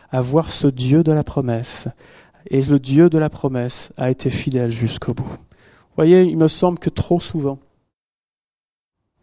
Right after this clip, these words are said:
nous restons à la proclamation de ce que Dieu veut faire,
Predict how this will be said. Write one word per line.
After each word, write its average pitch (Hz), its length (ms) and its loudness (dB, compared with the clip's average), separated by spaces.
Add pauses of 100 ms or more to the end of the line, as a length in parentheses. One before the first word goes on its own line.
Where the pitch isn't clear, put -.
(240)
nous 151 140 4
restons 160 560 2
à 143 340 -2
la 139 120 -2
proclamation 156 880 -2
de 147 60 -2
ce - 120 -4
que - 120 -6
Dieu 135 220 -2
veut 139 140 -2
faire, - 580 -6